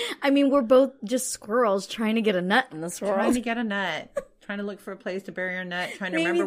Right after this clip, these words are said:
Speaker 2: where we put
Speaker 1: that's
Speaker 2: the nut.
Speaker 1: how they bond.
Speaker 2: That's what they meant. They meant emotionally.
Speaker 1: They meant
Speaker 2: They really
Speaker 1: <laughs> emotionally.
Speaker 2: changed your emotional.
Speaker 1: 'Cause now I'm picturing s-, people puking,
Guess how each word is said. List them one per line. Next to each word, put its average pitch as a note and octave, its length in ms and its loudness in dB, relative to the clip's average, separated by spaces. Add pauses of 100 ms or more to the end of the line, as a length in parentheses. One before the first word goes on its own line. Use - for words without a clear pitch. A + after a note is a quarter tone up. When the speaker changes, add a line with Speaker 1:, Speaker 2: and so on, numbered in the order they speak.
Speaker 2:
where D4 140 8
we - 0 -
put A#3 80 2
Speaker 1:
that's G3 140 2
Speaker 2:
the G3 60 0
nut. C#4 200 8
Speaker 1:
how C#4+ 80 -6
they - 180 0 (220)
bond. - 280 0 (1400)
Speaker 2:
That's C#4 180 0
what D#4+ 120 0
they G#3+ 100 0
meant. E3+ 220 -4
They G#3 80 0
meant G#3 240 -2
emotionally. E3+ 680 -4
Speaker 1:
They E4+ 100 2
meant E4 160 10 (760)
Speaker 2:
They - 120 0
really A3+ 280 2
Speaker 1:
<laughs> - 20 -2
emotionally. - 20 -2
Speaker 2:
changed G3 400 -4
your F3+ 160 -2
emotional. E3 560 -4
Speaker 1:
'Cause B4+ 140 8 (160)
now G#4+ 140 -4
I'm A4 140 -6
picturing B3+ 720 -6 (680)
s-, - 280 -14
people C#4+ 300 0
puking, B3+ 720 0